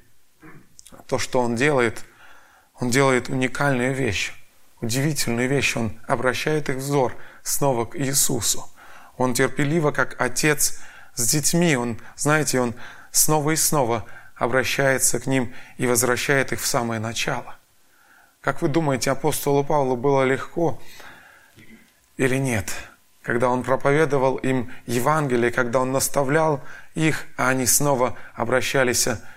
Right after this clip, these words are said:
к греху, они снова обращались в то, откуда они пришли. Он снова и снова возвращает их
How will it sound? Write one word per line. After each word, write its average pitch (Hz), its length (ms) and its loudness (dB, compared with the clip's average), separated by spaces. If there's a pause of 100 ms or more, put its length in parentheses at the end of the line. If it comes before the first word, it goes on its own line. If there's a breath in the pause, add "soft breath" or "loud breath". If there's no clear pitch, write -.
(360 loud breath)
к 143 140 4
греху, 123 540 -2 (160 loud breath)
они 131 220 0
снова 135 360 4
обращались 131 580 0
в 135 80 0
то, - 420 2 (260 loud breath)
откуда 135 480 0
они 127 140 0
пришли. 123 640 -2 (2500 soft breath)
Он 131 140 -4
снова 147 320 2
и - 40 4
снова 131 360 4
возвращает 120 640 0
их - 180 -6